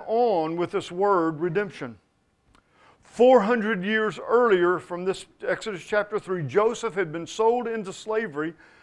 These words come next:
only to rise to the leader of the land of Pharaoh. You know that story? Joseph is one of my favorite stories. I'm like, man, it, um, he was arrogant when he was a kid, got thrown in the pit. They didn't kill him. They at least let him, blah, blah, blah.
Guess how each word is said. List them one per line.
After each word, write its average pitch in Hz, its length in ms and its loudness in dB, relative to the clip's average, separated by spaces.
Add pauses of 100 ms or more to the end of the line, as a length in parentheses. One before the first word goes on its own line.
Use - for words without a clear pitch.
(300)
only 277 300 6
to 214 100 4
rise 202 440 4
to - 120 -6
the 185 160 2
leader 202 440 2
of 170 160 2
the 170 80 2
land 196 400 0
of 175 80 -4
Pharaoh. 160 400 2
You 180 160 -2
know 220 120 2
that 214 160 0
story? 220 360 2
Joseph 220 420 2
is 185 140 0
one 180 160 -4
of 165 80 -2
my 151 100 0
favorite 170 380 -2
stories. 147 360 0
I'm 202 160 0
like, 185 220 2 (360)
man, 196 380 2
it, 208 220 0
um, 185 300 -2
he 202 100 0
was 214 220 -2 (120)
arrogant 220 460 6
when 214 140 0
he 196 80 2
was 180 80 -2
a 175 60 -4
kid, 220 380 6
got 151 300 4
thrown 220 300 2
in 214 100 0
the 196 80 0
pit. 214 400 0
They 156 100 2
didn't 214 280 -4
kill 214 260 0
him. 208 160 -6
They 156 140 0
at 160 80 2
least 202 260 -4
let 214 140 2
him, 165 180 -4
blah, 185 160 0
blah, 185 140 -2
blah. 196 220 2